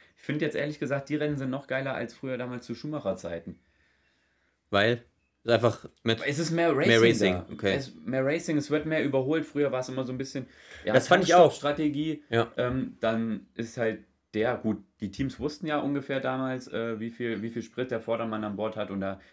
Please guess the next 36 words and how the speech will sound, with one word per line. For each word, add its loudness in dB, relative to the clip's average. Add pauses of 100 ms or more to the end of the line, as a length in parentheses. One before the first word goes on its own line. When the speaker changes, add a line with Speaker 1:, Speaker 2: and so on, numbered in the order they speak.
Speaker 1:
deswegen -4
ist -8
der 2
dann 0
dahinter -2
einfach -4 (680)
auch 0
wirklich -2
dahinter 0
geblieben 0
und -4
hat -6
nicht -6
angegriffen, -4
weil 4
er 2
wusste, 2
eh, 0
wenn -2
der 2
zum -6
Tanken -6
geht, -6
kann -6
ich -8
zwei, 0
drei -2
Runden -4
schnell -6
fahren -6
und -6
bin -8
dann -10
vorbei. -6
Speaker 2:
Mhm. 0 (1900)
Speaker 1:
Ja. -10